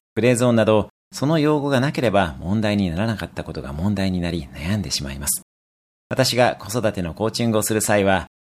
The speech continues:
問題より可能性に目を向けていただきます。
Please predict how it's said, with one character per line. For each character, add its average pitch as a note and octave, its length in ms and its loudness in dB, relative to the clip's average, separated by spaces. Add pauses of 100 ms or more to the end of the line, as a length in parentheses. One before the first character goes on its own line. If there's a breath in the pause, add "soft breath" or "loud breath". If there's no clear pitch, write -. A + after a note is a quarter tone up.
(120)
問 D3 200 0
題 D3 180 0
よ C#3 100 2
り C3 180 0
可 E2 160 -8
能 A#2 180 0
性 A2 200 0
に G#2+ 160 4
目 F#2 160 2
を D#2+ 80 -2
向 D2 80 -6
け D#2 120 -8
て C2 80 -16
い C2 60 -14
た C2+ 80 -12
だ C2+ 120 -10
き - 100 -14
ま D#2+ 80 -6
す。 - 160 -2